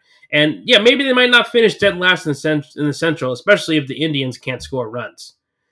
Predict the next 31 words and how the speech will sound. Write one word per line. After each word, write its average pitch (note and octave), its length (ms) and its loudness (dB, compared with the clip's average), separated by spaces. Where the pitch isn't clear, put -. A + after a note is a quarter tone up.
All D3+ 80 4
right, B2 180 0
two C4+ 140 0
more C4+ 140 4
teams B3 340 2
here. B3+ 360 4
Doing D4 160 4
pretty D4+ 200 6
good E3 140 6
on C3 120 0
time. C3 280 -6
Uh, C#3+ 200 0
we D3+ 80 2
got D#3 120 2
the D#3 60 -8
Kansas G#3+ 360 0
City G3 180 -4
Royals. G3 640 0
Now, D#3 140 0
I F#3+ 80 4
feel C#4+ 220 0
like E4 280 4
they G3 560 6
always G#3 320 6
have E3 180 4
a C#3+ 60 2
good D#3+ 360 0
squad G#3 520 2
in G3+ 160 0
Kansas G#3+ 360 -2
City, B3 500 -2